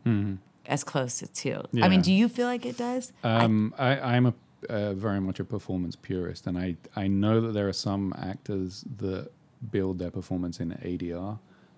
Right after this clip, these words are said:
Speaker 1: um, and you see them on set making choices and working it out, um, but the sound quality, I, it,
Speaker 2: It just
Speaker 1: it's not.
Speaker 2: always
Speaker 1: Yeah, it's,
Speaker 2: just
Speaker 1: it's,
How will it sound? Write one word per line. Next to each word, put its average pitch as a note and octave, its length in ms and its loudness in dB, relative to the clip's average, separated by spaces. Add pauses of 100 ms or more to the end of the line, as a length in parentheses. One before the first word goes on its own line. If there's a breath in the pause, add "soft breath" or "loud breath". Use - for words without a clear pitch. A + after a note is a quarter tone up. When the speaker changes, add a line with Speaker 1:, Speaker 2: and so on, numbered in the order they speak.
(140)
Speaker 1:
um, F2 440 -2
and F#2 200 0
you F#2 120 0
see G2 280 0
them F#2 400 0
on F#2 220 -4
set F#2 440 -6 (180)
making F#2 340 -4
choices F2 680 -6
and E2+ 280 -6
working F2 360 -6
it F2 120 -10
out, F2+ 280 -8 (520 loud breath)
um, F#2 560 -2
but G2 280 -4 (760)
the G#2 180 -2
sound G2 380 0
quality, F2+ 640 -6 (120)
I, G2 60 -8 (300)
it, A#2 180 -8
Speaker 2:
It - 100 -18
just - 200 -10
Speaker 1:
it's G3+ 200 -4
not. G3 100 0
Speaker 2:
always D#3 300 -4
Speaker 1:
Yeah, E2+ 260 -4
it's, - 360 -2
Speaker 2:
just - 100 -20 (300 loud breath)
Speaker 1:
it's, - 320 0